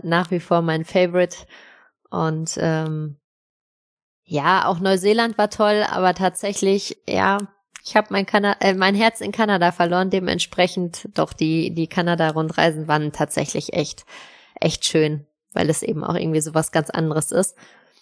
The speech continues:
In Europa betteln sich tatsächlich ein bisschen Norwegen und Lettland, weil ich fand die Naturschönheit von Norwegen einfach unglaublich faszinierend und beeindruckend.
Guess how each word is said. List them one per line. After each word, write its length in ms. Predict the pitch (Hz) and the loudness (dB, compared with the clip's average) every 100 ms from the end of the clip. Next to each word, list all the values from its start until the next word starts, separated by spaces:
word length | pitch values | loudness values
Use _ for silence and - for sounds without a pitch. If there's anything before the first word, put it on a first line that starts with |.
| _ _ _ _ _ _ _ | _ _ _ _ _ _ _
In 220 | 180 180 - | -2 0 0
Europa 1160 | 170 170 180 208 247 - 247 240 226 226 214 - _ _ - | 2 2 2 2 0 0 0 2 2 2 -2 -6 _ _ 0
betteln 420 | 202 226 240 226 | 2 4 2 2
sich 220 | 208 208 | 0 0
tatsächlich 680 | - 202 - 202 196 190 - | 0 -2 0 0 2 -2 -2
ein 140 | 180 | 0
bisschen 380 | 180 196 - 190 | 2 0 0 0
Norwegen 1080 | 180 180 190 190 190 185 185 185 185 185 185 - | 2 2 2 2 2 0 -2 -2 0 0 -2 -4
und 840 | - 175 170 165 160 156 156 - - | 0 2 2 0 -4 -4 -4 -4 0
Lettland, 560 | 160 156 180 196 359 - - _ | 0 2 0 0 -2 -6 -16 _
weil 680 | 220 175 170 175 180 180 185 - | 0 2 2 2 2 2 2 0
ich 440 | - 170 185 - | 0 2 0 -6
fand 760 | - 185 175 180 180 185 - - - - | -2 0 2 0 -2 -2 -4 -10 -10 -10
die 300 | - 170 196 | -10 -2 0
Naturschönheit 1500 | 190 180 - _ - - 240 269 285 - - 247 247 233 220 | 4 2 0 _ -8 -2 2 2 2 0 2 2 2 2 2
von 480 | - - 202 196 185 | 0 0 2 0 0
Norwegen 600 | 190 202 226 240 240 240 - | 2 2 2 2 0 -2 -2
einfach 380 | 196 - 202 | -2 -2 -6
unglaublich 640 | - - 233 220 202 208 - | -2 0 2 2 2 -2 0
faszinierend 680 | 202 - - 190 196 202 | -2 -2 -4 0 2 0
und 140 | 196 190 | 0 0
beeindruckend. 640 | 202 190 190 190 208 262 | 2 2 2 0 0 -6